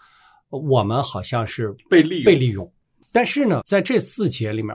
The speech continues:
Speaker 1: 我恰恰看到是神的公义，
Speaker 2: 嗯。
Speaker 1: 而不是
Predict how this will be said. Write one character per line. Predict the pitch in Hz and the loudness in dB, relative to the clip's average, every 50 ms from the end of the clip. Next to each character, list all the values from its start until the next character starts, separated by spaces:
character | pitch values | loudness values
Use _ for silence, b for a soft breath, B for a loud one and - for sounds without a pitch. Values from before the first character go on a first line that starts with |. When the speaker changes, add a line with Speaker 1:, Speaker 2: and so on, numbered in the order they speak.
| 104 - | -10 -8
Speaker 1:
我 | 123 120 110 | -8 -8 -4
恰 | - - - 185 - | -4 -4 -4 -2 -4
恰 | 135 - 117 113 101 - _ | -4 -4 -6 -8 -10 -8 _
看 | - - 156 131 104 | -2 0 0 0 0
到 | 98 98 95 | -4 -6 -8
是 | 95 - - 117 | -8 -8 -8 -8
神 | - - - 104 101 | -8 -6 -8 -8 -6
的 | 113 120 | -8 -6
公 | - 139 147 160 170 | -4 -4 -4 -4 -6
义， | 151 143 139 _ _ _ _ - | -8 -10 -14 _ _ _ _ -14
Speaker 2:
嗯。 | 113 110 104 104 _ _ _ _ _ _ | -14 -14 -14 -16 _ _ _ _ _ _
Speaker 1:
而 | 127 123 | -6 -6
不 | 131 127 123 131 | -4 -2 -2 -2
是 | 127 - - 175 131 113 | 0 0 0 0 -2 -2